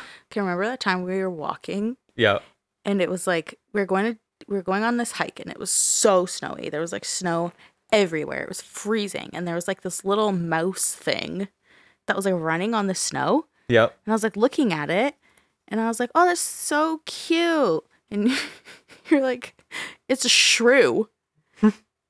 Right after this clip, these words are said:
Speaker 1: And there was a couple walking at us, a,
Speaker 2: Yep.
Speaker 1: a man and a woman. And I was so,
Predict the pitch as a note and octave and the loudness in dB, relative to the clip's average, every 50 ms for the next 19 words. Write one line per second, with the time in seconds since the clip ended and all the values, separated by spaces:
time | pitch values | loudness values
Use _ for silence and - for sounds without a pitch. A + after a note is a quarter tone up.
0 | _ - C4 C#4+ D4 D4+ D4 D4 A#3+ - - G#3 - A#3+ A#3 A#3 A#3 A3+ G3+ F#3+ | _ 2 4 6 8 8 8 6 6 4 2 2 4 6 8 8 8 8 6 4
1 | - - - - C4+ - - B3 F#3+ F3 E3 E3 E3+ - - F#3 E3+ D3+ - - | 0 -2 -2 -4 -2 2 4 4 4 6 4 2 2 0 -4 -4 -4 -4 -4 -2
2 | C#3+ B2+ B2+ C3+ - - G#3 B3 E4+ G#4 - - - - - - - - - - | -2 -2 -2 -4 0 2 2 2 2 0 -2 -6 -6 -6 -8 -8 -10 -12 -6 0
3 | F#3 F3 A2+ G#2+ G#2+ - _ - F3+ F3+ F3+ E3+ E3+ F3 F#3+ G3 F#3+ E3+ D#3+ D#3 | 2 4 4 4 4 0 _ -4 -4 -2 -2 -2 -2 -2 -2 -2 -2 -4 -4 -4
4 | D3 C#3 D#3+ F3 G#3 C4+ F4 - _ - - - - _ - F#3+ F#3 F#3 F3+ - | -4 -4 -4 -4 -4 -4 -6 -8 _ -20 -20 -20 -18 _ 0 2 2 2 2 0
5 | - - - - - - A#3 G#3 G#3+ A3+ B3 C#4 D4 D#4+ | -2 0 0 2 4 6 6 6 8 6 6 4 2 -2